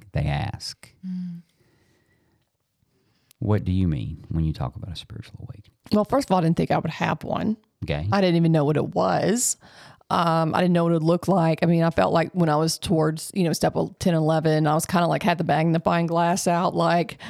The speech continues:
Speaker 3: "I'm looking for you." Like, how, I was just so like, "How is this gonna sh-, happen?"
Speaker 2: Mm-hmm.
Speaker 3: And, um,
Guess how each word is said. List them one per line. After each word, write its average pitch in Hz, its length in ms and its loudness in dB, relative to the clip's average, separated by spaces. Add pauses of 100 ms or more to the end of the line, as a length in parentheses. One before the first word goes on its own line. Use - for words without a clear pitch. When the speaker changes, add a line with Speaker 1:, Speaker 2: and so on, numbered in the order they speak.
(180)
Speaker 3:
"I'm 160 600 2
looking 311 300 2
for 262 180 2
you." 233 340 0
Like, 190 180 0
how, 196 280 0
I 208 160 0
was 208 160 0
just - 180 0
so 214 200 2
like, 190 340 -4 (260)
"How - 260 -4
is 247 120 -2
this 233 140 -2
gonna 196 260 0
sh-, - 300 -6
happen?" 175 680 -8 (160)
Speaker 2:
Mm-hmm. 160 300 -12
Speaker 3:
And, 190 540 -2
um, 190 380 -6